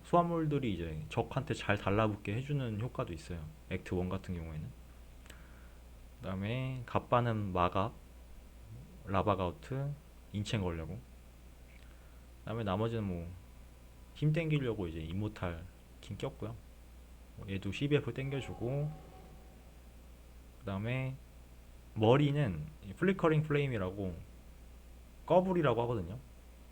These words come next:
꺼질 불, 불꽃인데 뭐 이것도 유-, 문어드예요. 그래가지고 이거를 제가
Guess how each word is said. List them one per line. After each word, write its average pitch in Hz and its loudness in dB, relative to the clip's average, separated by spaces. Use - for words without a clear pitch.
꺼질 147 6
불, 98 0
불꽃인데 98 0
뭐 90 -6
이것도 120 2
유-, 107 2
문어드예요. 110 8
그래가지고 92 -2
이거를 151 10
제가 120 6